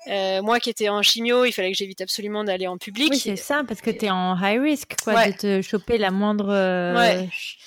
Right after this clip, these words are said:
Speaker 2: chiotte qui,
Speaker 1: Voilà,
Speaker 2: qui
Speaker 1: qui
Speaker 2: passe,
Speaker 1: passe,
Speaker 2: quoi.
Speaker 1: ouais. Et puis même pour Sam, parce que lui, bah, c'est pareil, aller aux courses, bah, ça veut dire que quand il revenait, il fallait qu'il fasse très
Speaker 2: Oui, il
Speaker 1: attention,
Speaker 2: a
Speaker 1: qu'il se
Speaker 2: tué
Speaker 1: lave.
Speaker 2: ouais,
Speaker 1: Donc là, ça
Speaker 2: c'est
Speaker 1: nous
Speaker 2: clair.
Speaker 1: ferait, les gens, ils laissaient vraiment, ils, il y a des gens qui nous ont fait des courses, euh, il y avait souvent des petits cadeaux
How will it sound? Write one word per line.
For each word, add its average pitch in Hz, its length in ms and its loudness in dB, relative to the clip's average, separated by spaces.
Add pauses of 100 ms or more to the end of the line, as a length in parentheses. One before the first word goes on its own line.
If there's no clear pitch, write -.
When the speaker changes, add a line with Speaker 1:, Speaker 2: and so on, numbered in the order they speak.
(180)
Speaker 2:
chiotte 226 420 -4
qui, 185 380 -8
Speaker 1:
Voilà, 202 280 4
Speaker 2:
qui 285 100 -2
Speaker 1:
qui 262 40 -4
Speaker 2:
passe, 247 140 2
Speaker 1:
passe, - 120 0
Speaker 2:
quoi. 208 80 -2
Speaker 1:
ouais. 190 180 -2
Et - 20 2
puis 226 140 -6
même 240 140 4
pour 233 120 -6
Sam, 403 240 4
parce 254 160 2
que 254 60 -4
lui, 233 180 -2
bah, 214 140 2
c'est - 100 -2
pareil, 262 300 4
aller 208 180 4
aux 208 60 0
courses, 254 280 -6
bah, 190 120 -4
ça 202 120 -2
veut 196 60 -4
dire 208 160 -2
que 214 60 -20
quand 208 200 -10
il 208 60 -8
revenait, 208 280 -4
il 220 40 -4
fallait 196 160 -4
qu'il - 120 -10
fasse 196 160 -8
très 180 180 -6
Speaker 2:
Oui, 269 100 -2
il 214 80 0
Speaker 1:
attention, 285 140 2
Speaker 2:
a 277 60 0
Speaker 1:
qu'il - 140 -4
se 208 60 2
Speaker 2:
tué 220 80 -4
Speaker 1:
lave. 262 260 -4 (120)
Speaker 2:
ouais, 202 180 2 (220)
Speaker 1:
Donc 208 160 -4
là, 254 80 6
ça 262 160 2
Speaker 2:
c'est - 20 0
Speaker 1:
nous 196 100 -2
Speaker 2:
clair. 190 120 -6
Speaker 1:
ferait, 202 200 -2
les 202 120 -2
gens, 226 100 0
ils 247 120 0
laissaient 190 240 -2
vraiment, 190 280 -6
ils, 196 140 -6 (280)
il 202 60 -12
y 196 60 -4
a 190 40 -2
des 185 120 -6
gens 190 100 -4
qui 202 140 -14
nous 180 100 -12
ont 180 60 -12
fait 175 140 -14
des 175 100 -12
courses, 330 680 0
euh, 196 260 2 (360)
il 214 40 -2
y 208 40 2
avait 190 120 -2
souvent 202 280 -4
des 185 100 -6
petits - 200 -8
cadeaux 208 280 2